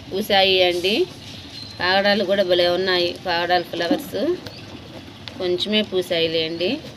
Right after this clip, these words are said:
ఓకేనా? భలే ఉన్నాయి. జనరల్గా ఇంట్లోకి టమోటాలు ఎక్కువ యూజ్ చేస్తాం కదా, అందుకని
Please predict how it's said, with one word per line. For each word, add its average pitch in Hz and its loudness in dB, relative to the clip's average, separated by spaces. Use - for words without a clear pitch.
ఓకేనా? 180 0
భలే 160 -2
ఉన్నాయి. 160 -6
జనరల్గా 226 6
ఇంట్లోకి 214 4
టమోటాలు 208 4
ఎక్కువ 214 4
యూజ్ 190 0
చేస్తాం 196 2
కదా, 170 2
అందుకని 196 2